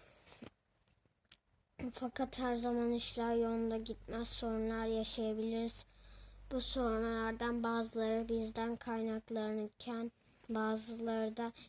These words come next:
elimizde olmayan sorunlardır.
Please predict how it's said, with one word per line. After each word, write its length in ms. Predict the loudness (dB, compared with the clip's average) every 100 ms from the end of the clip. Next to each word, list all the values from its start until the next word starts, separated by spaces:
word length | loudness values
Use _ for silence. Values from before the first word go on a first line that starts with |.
| -6
elimizde 500 | 0 2 2 2 0
olmayan 520 | 0 2 0 0 0 -2
sorunlardır. 1400 | -2 -2 0 0 0 0 0 -4 -6 -8 -6 -8 -8